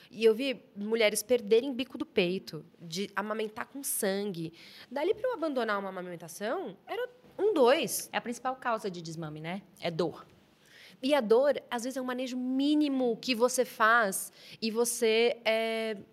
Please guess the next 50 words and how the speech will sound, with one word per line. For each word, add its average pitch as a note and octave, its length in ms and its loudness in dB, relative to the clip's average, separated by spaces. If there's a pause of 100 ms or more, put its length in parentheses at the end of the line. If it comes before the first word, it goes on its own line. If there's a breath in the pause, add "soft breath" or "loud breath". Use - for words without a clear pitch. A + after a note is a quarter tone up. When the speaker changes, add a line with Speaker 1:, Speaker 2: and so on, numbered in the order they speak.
Speaker 1:
muda B3+ 440 2
todo E4 260 4
o E4 40 -2
curso D4+ 260 -8
da D4 80 0
história. B3+ 220 2
Então, C4+ 160 -4
por C#4 100 -6
isso, C#4+ 140 -6
toda D#4 180 0
vez D4+ 120 -4
que - 60 -2
eu C#4+ 40 2
falo A#3 240 0
de G3 80 -12
consultora G3 340 -8
de F3+ 60 -10
amamenta-, F3 480 -12
de F3 100 -6
amamentação, F3 480 -4
eu A#3+ 60 -8
falo, A#3 180 -2
"Gente, A3 240 -4
não, G#3 140 -8
não G#3+ 160 -8
vou A#3 140 2
dizer, C4 160 0
então, A3+ 200 -2
ah, G#3+ 140 2
sei A3 140 -6
lá, F#3 100 -4
tenha, G3 600 2 (360 loud breath)
é, F3 380 2
é F3+ 40 2
já G3+ 320 2
no", A3+ 120 0 (360)
porque A#3 180 2
eu B3+ 60 6
sei G#3+ 240 0
que G#3+ 200 -12 (600)
essa B3 260 2
equipe G3 280 -6
multidisciplinar E3+ 760 -4
tem B3+ 140 -10
um G4 100 -8
custo G3+ 460 -6
ainda D#3+ 480 -4
no, E3 140 -10 (140)
no D#3+ 140 -12
Brasil. E3 540 -6